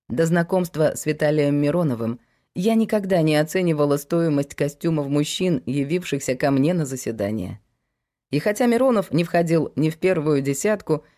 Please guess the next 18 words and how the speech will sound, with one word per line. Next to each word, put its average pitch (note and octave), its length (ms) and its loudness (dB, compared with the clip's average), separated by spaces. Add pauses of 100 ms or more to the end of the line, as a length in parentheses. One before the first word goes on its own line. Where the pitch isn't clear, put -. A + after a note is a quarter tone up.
(120)
ни F3+ 140 2
в - 80 -8
первую E3 440 2
сотню, A3 540 2 (320)
ни G3 160 2
вообще D#3+ 460 2
в G#3 60 -10
список F#3 440 -2
Forbes, E3 440 0 (300)
именно A3+ 500 4
он F3 280 4
научил E3+ 400 2
меня E3+ 280 2
обращать E3 580 0
внимание D#3+ 680 0
на D#3+ 160 0
подобные D#3 640 -2
вещи. G#2 420 -8